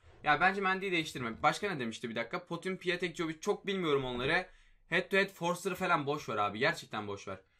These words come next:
Ya Forster iyidir ama Mendy de gerçekten kötü değil. Uğraşma başka oyuncuların, başkaları için uğraş bence. Mendy'den çok memnun kalacaksın. Zaten memnunsundur. Gökhan Kaygusuz doksan üç iken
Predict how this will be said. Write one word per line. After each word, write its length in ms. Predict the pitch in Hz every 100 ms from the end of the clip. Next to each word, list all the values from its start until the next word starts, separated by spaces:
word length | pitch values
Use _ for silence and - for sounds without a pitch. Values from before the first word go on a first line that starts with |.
| _ 131
Ya 60 |
Forster 400 | - 190 202 208
iyidir 220 | 214 180
ama 200 | 185 170
Mendy 300 | 135 156 190
de 80 | 170
gerçekten 500 | 151 180 170 - 165
kötü 240 | 156 156 156
değil. 200 | 185 196
Uğraşma 500 | 175 185 180 190 180
başka 280 | 165 160 185
oyuncuların, 540 | 170 151 160 165 139
başkaları 420 | 160 170 196 180
için 260 | 170 - 120
uğraş 260 | 113 113 120
bence. 220 | 131 151
Mendy'den 380 | 160 175 175 160
çok 220 | 170 151
memnun 280 | 147 147 143
kalacaksın. 500 | 135 131 131 131 143
Zaten 260 | 135 143
memnunsundur. 640 | 120 120 127 123 110 123 147 - - _
Gökhan 320 | 165 175 196 196
Kaygusuz 460 | 185 180 180 151
doksan 300 | 156 160 190
üç 100 | 196
iken 160 | 190